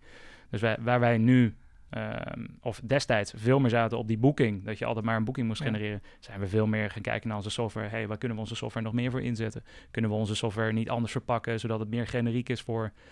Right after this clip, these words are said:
Speaker 1: eh, voor de vastgoedsector, in plaats van dat je alleen maar
Speaker 2: Ja.
Speaker 1: op die boeking zit?" Dus je gaat, je gaat nadenken, je gaat kijken, "Waar moet je naartoe?"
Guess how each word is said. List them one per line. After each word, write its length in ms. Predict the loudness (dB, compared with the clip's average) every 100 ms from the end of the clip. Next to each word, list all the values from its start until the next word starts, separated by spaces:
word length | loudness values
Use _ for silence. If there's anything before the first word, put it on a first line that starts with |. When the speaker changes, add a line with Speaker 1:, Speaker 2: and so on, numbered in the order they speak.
| -20 -12
Speaker 1:
eh, 340 | -4 0 0 -2
voor 180 | -2 0
de 60 | 4
vastgoedsector, 640 | 2 2 0 0 0 -2
in 80 | 0
plaats 200 | 0 0
van 80 | 0
dat 160 | 0
je 100 | 0
alleen 260 | 2 2 4
maar 100 | 4
Speaker 2:
Ja. 40 | 2
Speaker 1:
op 40 |
die 100 | 2
boeking 300 | 0 2 0
zit?" 200 | 0 -6 -14 -20 -20 -20 -20 0
Dus 160 | 2 4
je 80 |
gaat, 220 | 4 2 2
je 100 | -2
gaat 160 | 0
nadenken, 460 | 2 2 2 2 -2
je 60 | -4
gaat 140 | -6
kijken, 240 | -4 -4
"Waar 100 | -4
moet 140 | -6 -6
je 80 | -8
naartoe?" 420 | -8 -4 -4